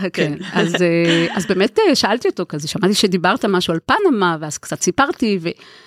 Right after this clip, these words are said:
Speaker 1: ונפתחה שיחה של למעלה משעה. מדהימה,
Speaker 2: וואו.
Speaker 1: שפותחת לי המון עולמות, ובכלל להכיר בן אדם, זה, זה גם משהו שהוא מספק,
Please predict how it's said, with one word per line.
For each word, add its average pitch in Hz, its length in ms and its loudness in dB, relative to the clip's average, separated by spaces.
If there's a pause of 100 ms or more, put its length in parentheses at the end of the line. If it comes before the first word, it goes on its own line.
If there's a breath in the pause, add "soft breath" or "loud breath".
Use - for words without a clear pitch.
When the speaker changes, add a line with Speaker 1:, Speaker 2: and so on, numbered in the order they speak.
(340 loud breath)
Speaker 1:
ונפתחה 196 380 -2
שיחה 202 420 0
של 202 180 -2
למעלה 185 260 0
משעה. - 420 -2 (460)
מדהימה, 240 600 0
Speaker 2:
וואו. 120 140 -16
Speaker 1:
שפותחת 277 760 -2
לי 269 140 0
המון 269 380 2
עולמות, 196 520 0
ובכלל 247 400 -2
להכיר 403 320 2
בן 466 60 2 (140)
אדם, 381 260 4
זה, 208 180 0
זה 208 160 -2 (160)
גם 233 280 2 (180)
משהו 190 340 -4
שהוא 180 420 -2
מספק, 196 600 0